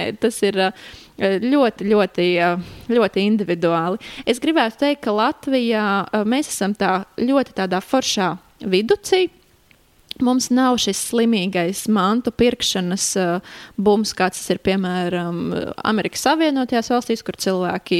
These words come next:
īrē konteinerus, lai visus savus krāmus glabātu. Mums, protams, nav arī tāds Japānas minimālisms un, ā, tikai daži priekšmeti. Mēs esam kaut kur pa vidu.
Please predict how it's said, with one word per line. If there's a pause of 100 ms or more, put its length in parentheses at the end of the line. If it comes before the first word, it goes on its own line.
(100)
īrē
konteinerus,
lai
visus
savus (540)
krāmus
glabātu.
Mums,
protams,
nav
arī
tāds
Japānas
minimālisms
un,
ā,
tikai
daži
priekšmeti. (380)
Mēs
esam
kaut
kur
pa
vidu.